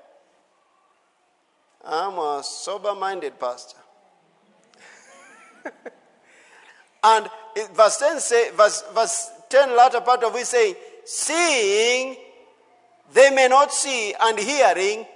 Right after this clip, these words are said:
they may not understand." What about you? What will you say? "Seeing,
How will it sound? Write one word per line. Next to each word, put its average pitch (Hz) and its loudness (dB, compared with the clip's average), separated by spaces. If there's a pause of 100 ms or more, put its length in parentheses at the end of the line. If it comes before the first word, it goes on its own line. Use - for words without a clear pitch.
(240)
they 247 6
may 226 0
not 233 0
understand." 185 -2 (220)
What 208 2
about 233 0
you? 208 -8
What 226 0
will 233 -10
you 247 -8
say? 196 -6 (720)
"Seeing, 269 -4